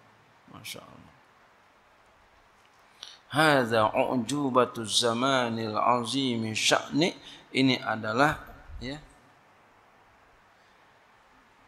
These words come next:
ketakjuban zaman yang besar keadaannya, ya, yang diherankan.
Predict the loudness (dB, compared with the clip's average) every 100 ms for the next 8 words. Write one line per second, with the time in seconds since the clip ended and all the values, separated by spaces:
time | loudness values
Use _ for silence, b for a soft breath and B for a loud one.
0 | _ _ _ _ _ _ 0 2 4 2
1 | 2 -2 -2 2 0 0 -2 0 -2 -2
2 | -4 -6 -6 -6 -4 0 0 0 0 0
3 | 0 -2 -4 -6 -12 -16 -20 -20 -20 -20
4 | -16 -12 -10 -10 -10 -4 -2 -2 -4 -4
5 | -6 -6